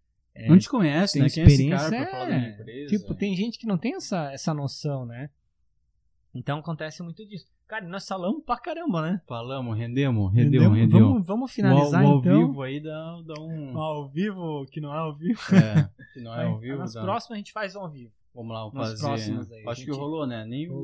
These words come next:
Speaker 1: rolou.
Speaker 2: vamos editar nada, né? Rolou,
Speaker 1: Não, vamos
Speaker 2: acho.
Speaker 1: colocar aí.
Speaker 2: É, a gente, que a gente fica mais responsável, né? Quando tem uma câmera gravando.
Speaker 1: É,
Speaker 2: Aí já não fala tanta bobiça, né? Não dá
Speaker 1: É.
Speaker 2: muita.
Speaker 1: Mas assim,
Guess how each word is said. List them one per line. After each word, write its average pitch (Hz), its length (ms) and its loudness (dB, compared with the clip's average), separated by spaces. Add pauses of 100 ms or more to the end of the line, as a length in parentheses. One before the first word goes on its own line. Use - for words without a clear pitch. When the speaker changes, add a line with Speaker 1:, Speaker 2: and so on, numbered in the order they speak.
Speaker 1:
rolou. 175 120 -6
Speaker 2:
vamos 165 120 -4
editar 131 380 -10
nada, 139 340 -14
né? 117 140 -14 (100)
Rolou, 262 160 -10 (100)
Speaker 1:
Não, 123 120 -8
vamos 156 140 -6
Speaker 2:
acho. - 100 -14
Speaker 1:
colocar 233 320 -16
aí. 254 140 -18
Speaker 2:
É, - 220 -8
a 135 60 -2
gente, 147 300 -12
que 139 100 -6
a - 20 -2
gente 143 140 -12
fica - 160 -14
mais 131 260 -10
responsável, 131 800 -12
né? 107 80 -10
Quando 113 200 -10
tem 113 100 -12
uma 107 160 -10
câmera 110 320 -12
gravando. 104 480 -12
Speaker 1:
É, 127 300 -14 (100)
Speaker 2:
Aí 113 120 -8
já 117 100 -14
não 120 120 -10
fala 139 220 -8
tanta - 240 -14
bobiça, 110 560 -16
né? 101 200 -20
Não 123 240 -8
dá 127 140 -8
Speaker 1:
É. 143 80 -4
Speaker 2:
muita. 107 340 -10 (200)
Speaker 1:
Mas 131 260 -16
assim, 160 420 -16